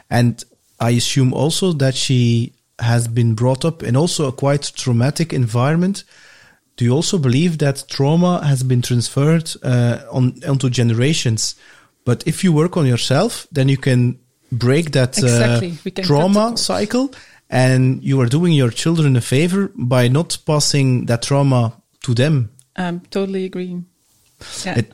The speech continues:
Speaker 1: it's, it's even so that, because you were talking about, uh, the, the, the normal conditioning is that we think as parents, we have, like, the power over our children and we need to parent them.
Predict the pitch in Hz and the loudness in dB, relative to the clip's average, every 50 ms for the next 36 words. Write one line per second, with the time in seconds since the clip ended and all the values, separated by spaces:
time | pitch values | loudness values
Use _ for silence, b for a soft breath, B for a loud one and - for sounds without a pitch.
0 | - _ - 123 - - - 135 131 - - 202 202 208 208 - - - 202 214 | -10 _ -6 -6 -4 -2 -2 -2 -2 -2 0 0 2 2 2 2 0 0 0 2
1 | 196 175 151 - - - - 139 123 156 143 135 135 127 123 - 151 156 - 165 | 2 2 0 0 -4 -6 -6 -4 -2 0 0 2 2 0 0 -2 -2 -4 0 0
2 | 156 143 131 127 131 127 127 127 127 - - - - 131 123 120 117 117 117 117 | 0 2 2 2 2 2 2 2 0 -4 -6 -6 -4 -2 -2 0 0 0 0 0
3 | 113 113 113 110 107 104 104 - - - 127 123 - - 131 127 131 123 123 120 | 0 0 0 0 -2 -2 -4 -6 -10 -6 -6 -6 -4 -2 -2 0 0 2 2 4
4 | 123 139 160 175 180 180 175 - 139 123 131 165 - - 165 151 139 135 123 120 | 4 4 4 4 4 2 2 2 0 2 2 2 0 2 2 2 4 4 2 2
5 | 127 117 123 127 123 - - 139 139 127 - 123 - - - - 131 139 147 151 | 0 0 0 -2 -2 0 0 0 0 0 -2 -6 -8 -6 -2 0 2 2 4 2
6 | 160 160 156 - B B B B B B B B - 123 127 123 131 123 117 107 | 2 2 0 -2 B B B B B B B B 2 2 2 2 2 2 2 0
7 | - - 123 117 123 123 - - 135 131 139 151 156 - - 143 139 127 135 135 | -2 -4 -4 0 0 0 0 2 0 2 4 2 2 2 2 0 0 2 2 2
8 | 123 113 - - - 147 151 156 156 160 156 151 80 123 131 123 127 131 127 - | 0 0 0 0 2 2 2 2 2 2 0 0 0 2 2 2 2 2 0 -4
9 | 120 - - 123 135 160 170 165 170 180 202 | -4 -2 0 0 2 2 0 0 0 0 -2